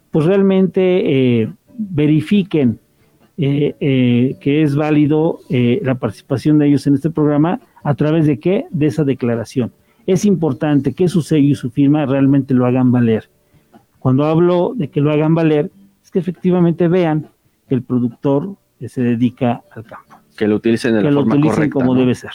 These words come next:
Speaker 1: así es.
Speaker 2: Perfecto. Vamos a seguir platicando de esta información del programa de apoyo e impulso al sector agrícola.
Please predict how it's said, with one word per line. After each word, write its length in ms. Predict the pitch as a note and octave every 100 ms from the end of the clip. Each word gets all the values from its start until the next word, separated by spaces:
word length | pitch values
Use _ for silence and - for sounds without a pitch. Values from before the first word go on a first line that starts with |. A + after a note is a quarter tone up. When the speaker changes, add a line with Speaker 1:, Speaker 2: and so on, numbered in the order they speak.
| -
Speaker 1:
así 240 | B2 -
es. 220 | G#2+ - -
Speaker 2:
Perfecto. 460 | G#2+ - A2 G#2+
Vamos 240 | A2+ D#3+ D#3+
a 60 |
seguir 220 | C3+ C3+ C3+
platicando 840 | D3 A#2+ C#3+ D3 D3+ C#3+ B2+ F#2+ - - - - _
de 280 | A2+ A#2 C3+
esta 160 | C3
información 520 | D3 B2+ A#2 A#2+ D3+ D#3
del 120 | C#3
programa 380 | B2+ B2+ C#3+ C3+
de 60 |
apoyo 300 | A#2 C3 C3+
e 40 | C3+
impulso 360 | A#2+ C3 B2+
al 60 | A#2
sector 300 | A#2 C3 C3
agrícola. 720 | B2+ C3+ D3+ D#3 D#3 F3 F#3+